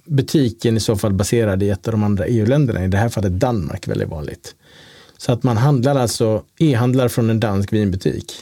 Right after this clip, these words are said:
formellt. Det är så jag har fattat att det, att det fungerar. Och, eh, sen skickas det som vilket e-handelsgods som helst egentligen hem till din dörr då.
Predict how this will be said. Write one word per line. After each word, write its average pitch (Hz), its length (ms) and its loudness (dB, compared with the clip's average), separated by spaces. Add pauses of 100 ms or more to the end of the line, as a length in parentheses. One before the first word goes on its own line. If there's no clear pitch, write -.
(100)
formellt. - 560 -4 (640)
Det 135 100 0
är 117 40 4
så 127 120 -2
jag 113 100 4
har 101 80 2
fattat 101 340 -2
att 101 140 -2
det, 87 340 -2
att 101 120 -4
det 107 80 0
fungerar. 123 440 -2 (680)
Och, 127 460 0
eh, 117 540 2
sen - 180 0
skickas 156 320 0
det 143 100 2
som 135 140 0
vilket 123 300 -2
e-handelsgods 104 760 -2
som 101 200 0
helst 92 340 -4
egentligen 95 440 -6 (140)
hem 95 200 0
till 98 140 -8
din 98 160 -2
dörr 123 200 -2
då. - 100 -10